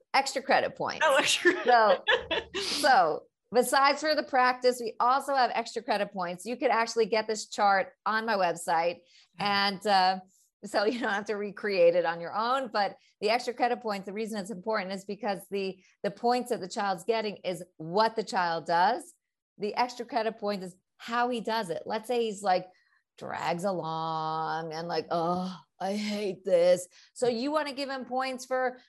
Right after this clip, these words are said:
Speaker 1: energy or for beating the clock or something like that. And that's often more powerful than the actual behaviors, 'cause we're linking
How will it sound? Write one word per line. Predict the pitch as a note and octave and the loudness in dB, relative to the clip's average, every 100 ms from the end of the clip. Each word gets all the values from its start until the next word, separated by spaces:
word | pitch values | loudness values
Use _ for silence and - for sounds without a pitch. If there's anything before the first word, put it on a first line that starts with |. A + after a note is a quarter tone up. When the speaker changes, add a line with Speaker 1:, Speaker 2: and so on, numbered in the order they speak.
| _ - | _ -2
Speaker 1:
energy | F4 B3 F3 E3+ A#2+ A2+ | 2 2 -2 -4 -2 -2
or | - A3+ | 0 0
for | B3+ B3+ G3 | 2 0 0
beating | C#4+ D4+ D4 | -4 -2 -4
the | C4 | -6
clock | - B3 F3+ D3 B2 - | 0 2 4 4 2 -2
or | F#3+ | -6
something | G3+ A#3+ B3 | -2 -2 -2
like | A#3 | -2
that. | G#3+ - _ - | -4 -6 _ -12
And | A3 A#3+ | -8 -6
that's | F4+ F#4+ - | -4 -6 -6
often | C#4 F#4 A4 A#3+ A3 | -4 -2 -2 -2 -4
more | A#3 G#4 | -4 -6
powerful | - B3+ F3+ F#3 F#3 F#3+ F#3 A#3 - _ _ | -6 -2 2 2 0 -4 -4 -4 -8 _ _
than | G#3+ | -6
the | A3 | -4
actual | - F#3+ G#3+ A3 | -2 -2 -2 -4
behaviors, | A3+ B3 C4+ G#3 F#3 | -4 -4 -4 -4 -6
'cause | G#3+ G3+ | -10 -4
we're | G#3+ | -2
linking | G#3+ A#3 C#4+ - B3 F3+ F3+ G#3 | 0 -2 -4 -4 0 0 -2 -8